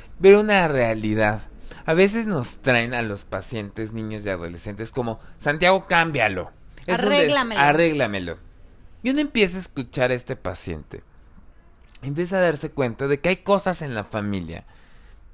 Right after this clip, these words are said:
Speaker 1: pues, que podrían funcionar de otra manera, para
Speaker 2: Ujú.
Speaker 1: decirlo así. O que al mismo tiempo se le está depositando a este niño adolescente en un lugar que quizá no le corresponde.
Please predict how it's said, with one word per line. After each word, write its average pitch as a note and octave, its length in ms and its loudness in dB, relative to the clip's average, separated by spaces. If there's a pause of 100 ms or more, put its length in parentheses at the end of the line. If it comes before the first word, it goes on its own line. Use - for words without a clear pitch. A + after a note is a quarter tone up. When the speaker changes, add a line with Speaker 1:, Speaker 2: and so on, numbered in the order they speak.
(120)
Speaker 1:
pues, F#3 220 -2
que F#3+ 500 2 (140)
podrían G3 420 0
funcionar F#3 500 0
de E3 60 4
otra E3 240 0
manera, G2 420 -2
para A2 160 -2
Speaker 2:
Ujú. G#2+ 80 -2
Speaker 1:
decirlo G#2 400 -6
así. F2 360 -12 (400)
O E3+ 160 -6
que F#3 100 6
al F#3 100 4
mismo G3+ 300 -2
tiempo F#3+ 320 -2
se F3 140 0
le D3 100 0
está F3 240 2
depositando B2+ 1040 2
a A2 160 0
este A#2+ 320 -6
niño G#2+ 280 -4
adolescente F2 960 -6 (600)
en C#3 200 0
un G3+ 180 2
lugar E3+ 560 2
que D#3 100 -10
quizá E3+ 360 2
no G3 140 0
le F3+ 160 0
corresponde. B2+ 880 -2